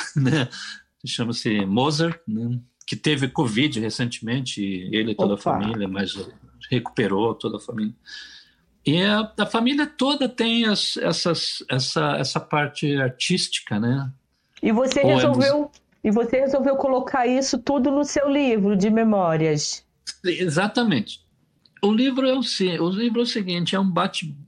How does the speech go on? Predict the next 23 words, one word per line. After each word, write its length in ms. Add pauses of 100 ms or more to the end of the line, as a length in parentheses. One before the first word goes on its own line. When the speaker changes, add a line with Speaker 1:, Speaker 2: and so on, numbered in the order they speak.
(840)
Speaker 1:
é, 60
é 20
como 240
se 80
fosse 240
um 120
jogo 440
mesmo. 340
Eu 40
começo 920 (500)
falando 420
do 180
livro 380
numa 340
certa 680
época, 600 (160)
né? 280 (840)
Daqui 240
a 40
pouco 360
tô 140
em 80
Chicago, 800